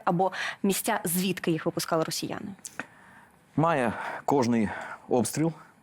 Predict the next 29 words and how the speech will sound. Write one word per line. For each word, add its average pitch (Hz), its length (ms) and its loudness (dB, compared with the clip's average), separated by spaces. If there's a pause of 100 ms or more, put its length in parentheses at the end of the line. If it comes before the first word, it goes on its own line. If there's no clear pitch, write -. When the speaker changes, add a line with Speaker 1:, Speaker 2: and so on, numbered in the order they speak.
(240)
Speaker 2:
особливості. 101 600 0 (180)
Сьогодні, 147 380 2
е, 104 680 0
особливість 123 500 0
цього 135 140 2
обстрілу, 123 380 0
що 113 180 0
атаковане, 107 520 2 (340)
атакована 123 420 4
критична 117 500 2
інфраструктура, 147 600 2
тобто 143 260 0
об'єкти, 139 380 2
які 135 240 2 (400)
знаходяться 104 800 2 (100)
на 98 220 4
с-, - 320 -8
на 101 340 2 (160)
західній 107 480 2
території 101 380 2
нашої 101 240 0
держави, 165 380 0 (100)
в - 20 2
західних 107 360 2
областях. 107 400 2 (1120)
Передусім, 196 380 2
це - 100 0
об'єкти 107 280 2
енергетики. 123 540 2